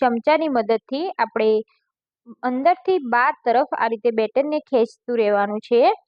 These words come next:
જેથી આપણું બેટર રાઉન્ડ શેપમાં આવી જશે અને એકદમ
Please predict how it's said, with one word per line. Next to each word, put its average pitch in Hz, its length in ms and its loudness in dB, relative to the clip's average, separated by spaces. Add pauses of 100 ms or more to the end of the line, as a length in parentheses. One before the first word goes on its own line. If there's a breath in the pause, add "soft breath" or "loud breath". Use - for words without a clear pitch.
(380)
જેથી 247 300 2
આપણું 220 300 0
બેટર 277 340 2
રાઉન્ડ 269 340 0
શેપમાં 311 360 -2
આવી 302 200 -2
જશે 302 260 2 (180)
અને 220 120 -2 (140)
એકદમ 247 280 -2